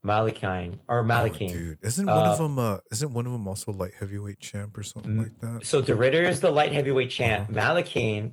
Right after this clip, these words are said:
Speaker 1: is the heavyweight champ, and he's, uh, trying to be champ,
Speaker 2: No, wait
Speaker 1: champ.
Speaker 2: a minute.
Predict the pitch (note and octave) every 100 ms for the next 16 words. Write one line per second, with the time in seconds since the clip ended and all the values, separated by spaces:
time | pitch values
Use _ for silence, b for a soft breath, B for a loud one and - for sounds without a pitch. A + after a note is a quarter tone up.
0 | - G#2+ G2+ G#2 G2 A2+ A#2+ E3+ G2+ -
1 | - - F#2+ F#2 - - _ _ _ _
2 | _ _ _ - G#2 G2+ G#2+ A#2+ A#2 A#2
3 | A2 - _ _ - G#2+ G#2+ G#2 G#2 -
4 | - A#2 A#2 G#2+ A2 - - B2 C3 A#2+
5 | C#3+ D#3+ C#3 A#2+ F#2